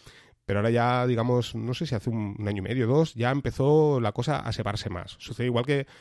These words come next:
por ejemplo, ahora me viene a la cabeza como en Bahía Jellyfin, ¿no? Eh, en Bahía llegó un momento que dicen, "Vamos a cerrar el código". Durante unos meses ves que las aplicaciones son compatibles porque, digamos, todo el código es exactamente igual, pero bueno, ahora ya, pues, si tú utilizas la aplicación de Envy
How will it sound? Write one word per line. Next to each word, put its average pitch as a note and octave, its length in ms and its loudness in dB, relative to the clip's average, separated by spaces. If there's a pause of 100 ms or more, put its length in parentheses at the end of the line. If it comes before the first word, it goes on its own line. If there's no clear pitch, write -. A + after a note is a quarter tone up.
por - 120 -10
ejemplo, A2 180 0
ahora A2+ 80 0
me A2 80 0
viene A2 140 0
a - 20 0
la A2 60 0
cabeza A#2+ 260 0
como G#2 320 0
en G#2+ 100 -4
Bahía G#2+ 300 0
Jellyfin, G2+ 420 0
¿no? D3 220 -2 (420)
Eh, G2 200 -6
en G2+ 120 -4
Bahía G#2+ 180 0
llegó G#2+ 140 0
un A2 60 0
momento B2 240 2
que G2+ 40 -2
dicen, F#2 240 -8
"Vamos G2 200 -4
a G#2+ 80 -2
cerrar A2 220 0
el A#2+ 100 0
código". F#3 480 2 (480)
Durante F#2+ 320 -4
unos A2 200 0
meses B2+ 320 0
ves A#2+ 180 -2
que - 80 -8
las F#2+ 160 -8
aplicaciones G2+ 400 -6
son A#2+ 100 2
compatibles D3 600 -2
porque, G#2+ 340 -6 (320)
digamos, A2 320 0
todo A#2 160 4
el A2+ 80 2
código A#2+ 320 4
es G#2 100 -2
exactamente A2+ 440 -2
igual, C3+ 260 2
pero G2+ 140 2
bueno, F2+ 140 -2
ahora F#2+ 140 -2
ya, A2+ 320 0
pues, - 440 -6
si G#2+ 200 -10
tú A#2 120 -4
utilizas G#2+ 500 -4 (320)
la G#2+ 80 -8
aplicación A2+ 380 -2
de A2 60 0
Envy G#2+ 420 0